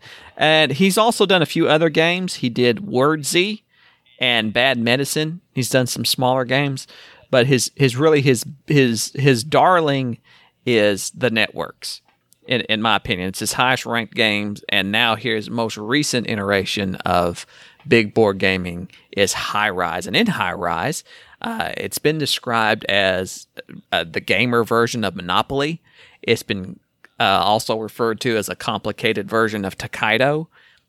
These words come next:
It's a rondel, which you're moving your little building developers around to these certain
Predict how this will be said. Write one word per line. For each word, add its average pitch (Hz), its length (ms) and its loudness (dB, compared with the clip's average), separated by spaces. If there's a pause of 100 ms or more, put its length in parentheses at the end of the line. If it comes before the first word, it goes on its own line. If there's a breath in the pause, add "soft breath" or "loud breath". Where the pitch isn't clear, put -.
(120)
It's 110 220 -6
a 98 80 0
rondel, 123 880 0
which - 220 -8
you're 87 100 -2
moving 107 400 -2
your 104 120 -2
little 101 440 -4 (120)
building 120 360 2
developers 113 580 2
around 110 480 0
to - 80 -6
these 98 220 -4
certain - 420 -4